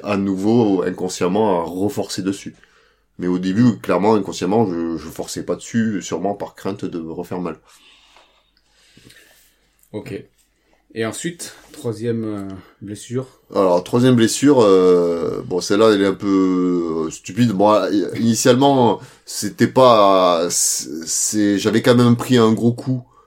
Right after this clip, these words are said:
Speaker 1: de raquette sur le doigt, à l'entraînement. Euh, mon doigt, mon index droit avait énormément gonflé. Et, euh, ben, ce qui s'est passé, c'est que, bon, il y a une personne du club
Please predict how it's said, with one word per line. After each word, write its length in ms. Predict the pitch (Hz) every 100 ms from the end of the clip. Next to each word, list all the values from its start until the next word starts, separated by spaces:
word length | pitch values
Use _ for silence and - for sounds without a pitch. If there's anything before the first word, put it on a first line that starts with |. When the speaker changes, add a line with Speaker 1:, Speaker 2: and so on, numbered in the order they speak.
| -
Speaker 1:
de 80 | 98
raquette 400 | 98 98 113 -
sur 160 | 98
le 120 | 95 92
doigt, 380 | 104 - - _ _ _ _ -
à 60 | 90
l'entraînement. 600 | 95 - 95 95 156 - _ _ _ -
Euh, 460 | 87 85 85 85
mon 200 | 85 92
doigt, 580 | 95 104 101 92 87 87
mon 180 | 87 90
index 400 | 98 101 95 -
droit 260 | 98 95 101
avait 160 | 87
énormément 500 | 87 90 90 87 87
gonflé. 480 | 87 82 - 143 185 _ _ - - _ _
Et, 200 | - 98 95
euh, 640 | 92 90 90 87 85 85
ben, 180 | 87 90
ce 120 | 90
qui 100 | 92
s'est 120 | 104 107
passé, 260 | 95 143
c'est 160 | 156 -
que, 100 | 98
bon, 200 | 92 90
il 100 | 90
y 60 |
a 220 | 92 90 87
une 120 | 87
personne 300 | 92 - 98
du 120 | 90
club 320 | 85 123 139